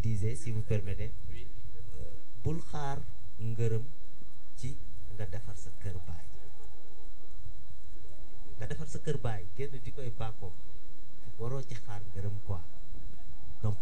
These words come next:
Speaker 1: on ne peut pas avoir une récompense quand, on ne peut pas attendre une récompense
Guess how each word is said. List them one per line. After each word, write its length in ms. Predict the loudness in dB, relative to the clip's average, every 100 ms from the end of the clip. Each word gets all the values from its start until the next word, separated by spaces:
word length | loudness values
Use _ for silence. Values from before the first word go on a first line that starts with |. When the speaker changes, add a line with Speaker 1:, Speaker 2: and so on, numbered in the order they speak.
| 0
Speaker 1:
on 60 |
ne 40 | 0
peut 180 | 0 0
pas 180 | 0 0
avoir 380 | 0 0 0 0 0 0 0 0 0 0
une 160 | 0 0
récompense 800 | 0 0 0 0 0 0 0 0 0 0 0 0 0 0
quand, 220 | 0 0 0 0 0 0 0 0
on 60 |
ne 60 | 0
peut 140 | 0
pas 160 | 0 0 0
attendre 380 | 0 0 0 0 0
une 120 | 0
récompense 640 | 0 0 0 0 0 0